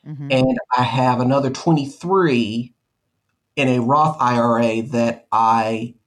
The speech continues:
Speaker 2: contributed to before the four oh three B option became a thing.
Speaker 1: I gotcha. Who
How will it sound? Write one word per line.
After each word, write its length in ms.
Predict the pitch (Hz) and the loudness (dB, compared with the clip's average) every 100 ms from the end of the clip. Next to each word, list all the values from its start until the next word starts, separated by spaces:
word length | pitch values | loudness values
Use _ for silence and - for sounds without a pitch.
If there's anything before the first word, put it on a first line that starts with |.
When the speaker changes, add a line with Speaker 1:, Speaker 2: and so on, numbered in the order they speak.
| - | -2
Speaker 2:
contributed 540 | 120 - 143 127 117 | -2 2 2 2 0
to 200 | - 123 | 0 0
before 760 | 120 117 - - 143 131 120 117 | 2 -2 -4 -4 0 2 2 0
the 220 | 120 113 | 0 -2
four 280 | - 131 120 | 0 0 2
oh 80 | 117 | 0
three 280 | - 117 | -2 -2
B 220 | 110 120 - | 0 0 0
option 680 | 110 - - 117 101 98 - _ _ | 0 -2 -6 -6 -6 -10 -14 _ _
became 320 | 117 117 104 | -6 -4 -6
a 40 | 101 | -6
thing. 420 | - 87 - 165 _ | -10 -10 -10 -16 _
Speaker 1:
I 100 | 185 | 0
gotcha. 360 | 156 127 - 104 - - - - - - | 2 0 0 -6 -8 -20 -20 -20 -20 0
Who 360 | 330 381 381 | 4 4 4